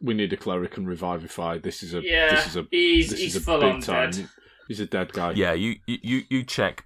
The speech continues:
Speaker 3: with your, with your medis-, medical knowledge. Uh, you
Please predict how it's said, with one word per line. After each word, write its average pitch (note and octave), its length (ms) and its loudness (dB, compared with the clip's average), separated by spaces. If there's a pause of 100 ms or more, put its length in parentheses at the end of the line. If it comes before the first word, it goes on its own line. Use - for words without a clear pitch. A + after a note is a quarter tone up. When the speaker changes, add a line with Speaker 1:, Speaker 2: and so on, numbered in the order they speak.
(140)
Speaker 3:
with G2+ 240 -2
your, F#2+ 120 4 (200)
with G#2 180 -2
your G2+ 140 0
medis-, F#2 420 -2
medical F#2+ 380 -2
knowledge. E2+ 560 -2
Uh, F#2 160 0
you F#2 500 -2